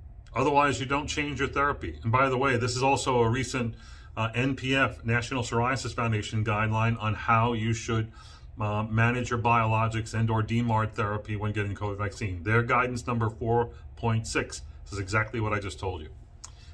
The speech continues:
The A C R task force is going to have an update on how we manage covid vaccines. That's coming out in the next few weeks. Watch for that. I think it'll be very helpful to you in guiding your patients. All right, so you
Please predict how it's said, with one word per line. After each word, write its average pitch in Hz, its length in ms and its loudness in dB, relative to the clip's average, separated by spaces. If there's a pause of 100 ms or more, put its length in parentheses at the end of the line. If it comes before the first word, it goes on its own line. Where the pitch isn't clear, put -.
(140)
The 120 120 0
A - 40 0
C 151 160 2
R 151 380 8
task 170 360 0
force 113 300 0
is 104 80 -6
going 117 220 0
to 113 80 0
have 110 380 2 (100)
an 113 60 -2
update 120 440 0 (600)
on 110 800 4
how 120 300 2
we 120 120 2
manage 113 380 4
covid 113 280 0
vaccines. 110 640 0 (400)
That's 117 160 0
coming 123 280 0
out 117 80 2
in 113 60 -4
the 104 60 -2
next 113 200 -2
few 117 180 -2
weeks. - 340 -2
Watch 113 260 -2
for 123 100 -4
that. 107 320 0
I 104 80 -8
think 113 220 -4
it'll 107 120 0
be 104 120 -4
very 107 260 -2
helpful 110 360 -4
to - 140 -10
you 92 300 -6 (400)
in 101 320 -2
guiding 107 380 2
your 95 100 -4
patients. - 640 -8 (580)
All 120 100 4
right, 120 200 2
so - 140 -2
you 131 800 0